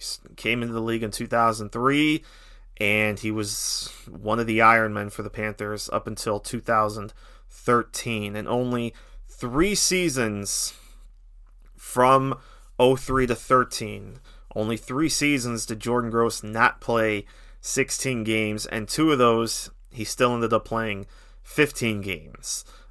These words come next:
Uh, the most games he missed in a season was two thousand nine, when he missed seven games. So he played a hundred sixty-seven games total, uh, between, you know, he started at right tackle, uh,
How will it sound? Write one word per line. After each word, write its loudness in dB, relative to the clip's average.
Uh, -2
the -8
most 0
games -2
he -4
missed -4
in -2
a -2
season -4
was -8
two -12
thousand 0
nine, 6
when -2
he -6
missed -4
seven 0
games. -10
So -10
he -14
played -2
a -14
hundred 2
sixty-seven 0
games -2
total, 0
uh, 2
between, -4
you -8
know, -4
he -4
started 6
at 4
right 6
tackle, 2
uh, 4